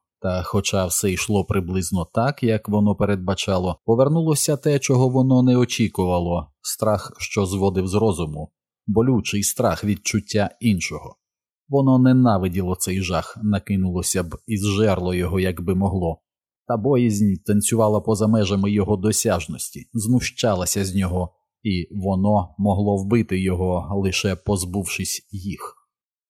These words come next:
Та ясна річ, воно не мусило боятися. Вони постаршали, а їхня чисельність зменшилася з сімох до п'яти.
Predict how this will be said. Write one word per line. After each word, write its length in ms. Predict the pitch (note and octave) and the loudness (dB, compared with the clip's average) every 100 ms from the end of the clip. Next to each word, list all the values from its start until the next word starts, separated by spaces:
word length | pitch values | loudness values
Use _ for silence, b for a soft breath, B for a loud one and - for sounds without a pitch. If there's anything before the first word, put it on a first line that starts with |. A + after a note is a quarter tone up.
| _ _ _ _ _ _ _ | _ _ _ _ _ _ _
Та 120 | E3 | -6
ясна 460 | G3 G3 - C#3 C#3 | -2 -2 0 2 4
річ, 300 | B2+ B2 - | 2 0 0
воно 320 | A#2+ B2+ A#2 | 2 4 4
не 120 | A#2 | 4
мусило 480 | A#2+ G#2+ - A#2+ A2+ | 4 2 2 0 0
боятися. 680 | F#2+ G2 D#2+ D2 E2+ - F#2+ | 2 0 0 -6 -6 -4 0
Вони 260 | C#3 G3+ | 2 0
постаршали, 880 | - - - D#3+ C#3 - C#3 C3+ A#2+ | 0 -2 -2 -2 -2 -2 0 2 2
а 80 | A2 | 2
їхня 420 | A2+ A#2+ - A2+ | 0 -2 0 -2
чисельність 800 | - G#2+ - A2+ A#2+ A#2+ - - | 0 -2 0 0 2 2 0 -6
зменшилася 800 | A2 B2 B2+ G2+ - G2 - G#2 | -4 0 2 0 -2 -4 -2 -2
з 220 | F2+ - | -2 -4
сімох 360 | - A2+ A2+ F#2 | 0 2 2 2
до 120 | A2 | 0
п'яти. 440 | A#2+ B2+ C3 - | 0 -2 -2 -8